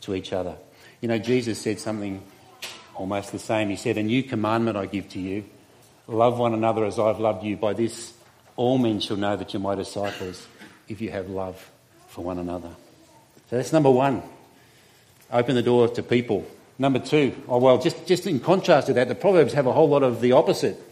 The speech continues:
Um, this verse I found there, "An unfriendly man pursues selfish ends. He defies all sound judgment." So the opposite of actually giving yourself to people is to be unfriendly and, um,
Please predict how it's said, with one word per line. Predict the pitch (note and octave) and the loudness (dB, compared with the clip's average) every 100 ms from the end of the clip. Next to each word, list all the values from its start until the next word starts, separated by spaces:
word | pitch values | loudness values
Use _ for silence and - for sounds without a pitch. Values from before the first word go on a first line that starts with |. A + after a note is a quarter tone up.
| - - - - | -12 -12 -10 -2
Um, | C3 B2+ A#2+ B2+ | 0 2 0 -4
this | B2 A#2 | -6 -4
verse | B2 A#2 B2 | -2 0 0
I | B2 | 0
found | B2 A#2+ | 0 2
there, | B2 | 4
"An | B2 | 4
unfriendly | C#3+ C#3+ D#3 D3+ A#2+ | 2 2 0 2 2
man | A#2+ A#2 | 0 -2
pursues | A2 C3+ A2+ | -4 -4 -4
selfish | - C#3 - A#2 | -2 -2 -2 -6
ends. | D#3 A2+ | -6 -6
He | - | -6
defies | A2+ - B2 A2+ | -8 -2 -2 0
all | B2 | -4
sound | A#2 A#2+ A#2+ | -4 -4 -4
judgment." | A2+ A#2 A#2+ G2 - - - - - | -4 -6 -6 -12 -14 -20 -20 -20 -12
So | - C3+ | -4 0
the | C#3+ | 2
opposite | F#3+ E3 C#3+ | 2 0 0
of | A#2 | 0
actually | A#2+ - A#2+ G#2 | 0 -4 -6 -6
giving | G#2 C3+ D3+ | -4 -2 0
yourself | A2+ A#2 F#2+ | 0 -2 -4
to | G2+ | -4
people | B2 A2+ | -4 -4
is | G#2+ | -6
to | G#2+ | -6
be | A2+ | -4
unfriendly | B2 A#2 C3+ D3 G2 A#2 A#2+ - - - - | -4 -4 -6 -4 -4 -6 -8 -18 -20 -20 -12
and, | B2 A#2 A#2 A2 | -6 -2 -2 0
um, | A2+ A2 | 0 0